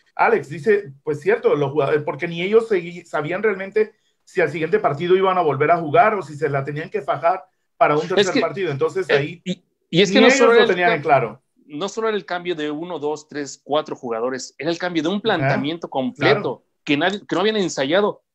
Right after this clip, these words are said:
Speaker 2: ¿Cómo vas a tener certeza de salir a proponer algo cuando no has probado esa fórmula? Vas a salir a ensayarla, pero es, no vas a un mundial a ensayar. No vas a un mundial a ensayar, y menos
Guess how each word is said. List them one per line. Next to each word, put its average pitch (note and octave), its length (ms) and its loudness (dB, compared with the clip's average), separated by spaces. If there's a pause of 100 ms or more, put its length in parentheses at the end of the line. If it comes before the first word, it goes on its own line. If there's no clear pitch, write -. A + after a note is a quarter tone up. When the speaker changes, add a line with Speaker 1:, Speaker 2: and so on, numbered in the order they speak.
(160)
Speaker 2:
¿Cómo G3 180 -2
vas A3 160 2
a G#3+ 80 -4
tener F3+ 200 -4
certeza E3 520 -2
de C#3+ 80 -2
salir D3 240 0
a - 60 0
proponer C#3 360 -4
algo C#3 280 -4
cuando B2+ 220 -4
no C#3+ 120 -4
has E3+ 140 -10
probado D#3 320 -2
esa D#3 140 -4
fórmula? F#3 500 0 (500)
Vas D#3+ 180 0
a G3+ 40 0
salir E3 240 -2
a F3 40 -4
ensayarla, D#3+ 640 -2 (260)
pero C#3 140 2
es, A3 180 -2
no F#3+ 220 -4
vas F3+ 120 -2
a B3 40 -2
un A#3 80 -2
mundial E3 240 0
a D#3+ 40 0
ensayar. A#2 480 -8 (1300)
No C3+ 180 -4
vas G#3+ 120 0
a A3+ 40 -4
un G3 60 -2
mundial D#3 220 2
a D#3+ 40 2
ensayar, D3 300 -2
y C#3+ 60 -2
menos F3+ 340 -2